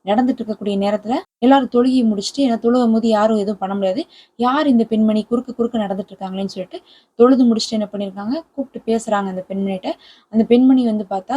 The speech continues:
தொழுகிறதுக்காக தான் வந்து வந்திருக்காங்க, தொழுகணும்னு ஆசைப்படுறாங்க அப்படின்னு சொல்லிட்டு தெரிஞ்சுக்கிறாங்க. ஏன்னா அந்த பெண்மணி வந்து சொல்லிட்டே இருக்காங்க, "நான் தொழுகணும், நான் தொழுகணும்னு" சொல்றாங்கன்னு சொல்லிட்டு அதுக்கு பிறகு என்ன பண்றாங்க, அவர்களை வந்து பெண்கள் தொழுகக்கூடிய இடத்துல வந்து அமர வச்சு அங்க தொழுக வைக்கிறாங்க.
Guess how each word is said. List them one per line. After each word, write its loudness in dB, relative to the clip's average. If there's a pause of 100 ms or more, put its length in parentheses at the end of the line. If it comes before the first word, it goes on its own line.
தொழுகிறதுக்காக -2
தான் -2
வந்து -2
வந்திருக்காங்க, -4 (220)
தொழுகணும்னு 6
ஆசைப்படுறாங்க 0
அப்படின்னு -4
சொல்லிட்டு -10
தெரிஞ்சுக்கிறாங்க. -2 (360)
ஏன்னா 2
அந்த 0
பெண்மணி 0
வந்து -6
சொல்லிட்டே -4
இருக்காங்க, -4
"நான் -6
தொழுகணும், -2
நான் -8
தொழுகணும்னு" -2
சொல்றாங்கன்னு -10
சொல்லிட்டு -14 (400)
அதுக்கு 2
பிறகு 2
என்ன 2
பண்றாங்க, -2 (100)
அவர்களை 0
வந்து -2 (360)
பெண்கள் 6
தொழுகக்கூடிய 0
இடத்துல -4
வந்து -6 (160)
அமர 0
வச்சு -4
அங்க -2
தொழுக -2
வைக்கிறாங்க. -6